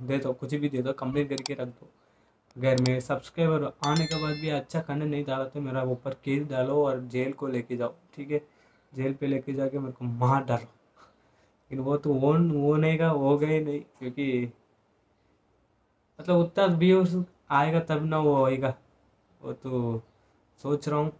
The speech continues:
कि कब ना कभी होएगा, लेकिन मेरे को अभी पचास दिन का अंदर ही होएगा तो ठीक है, मैं इतना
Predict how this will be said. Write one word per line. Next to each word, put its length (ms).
कि 340
कब 220
ना 120
कभी 540
होएगा, 380
लेकिन 360
मेरे 160
को 100
अभी 220
पचास 260
दिन 240
का 120
अंदर 240
ही 120
होएगा 300
तो 140
ठीक 240
है, 140
मैं 140
इतना 380